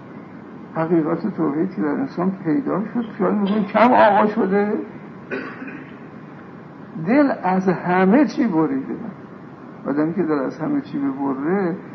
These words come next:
دیگه، مثلاً فرض کنید که خوشحال می‌شه از اینکه فلان آقا به من همچی کاری کرد، کمکی کرد، فالی نداره. البته تشکر وظیفه است. اگه یکی به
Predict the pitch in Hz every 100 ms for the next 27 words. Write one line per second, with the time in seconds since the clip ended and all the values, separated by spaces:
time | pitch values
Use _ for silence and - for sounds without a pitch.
0 | - - - 165 165 190 185 180 180 180
1 | - - - - - 196 170 151 - -
2 | 156 170 180 - - - - - - -
3 | 160 147 180 - - - - - 160 165
4 | 165 156 151 143 156 160 160 147 151 147
5 | 147 - 131 160 160 160 - - 156 139
6 | 151 151 - - 190 - - 170 170 170
7 | - - 131 165 190 196 190 190 233 247
8 | - - - - - - - - - -
9 | - - - - - - 175 185 330 302
10 | - 151 - 131 165 185 156 139 131 -
11 | - 208 175 143 151 135 - 208 196 127
12 | - - - - - 170 165 156 151 147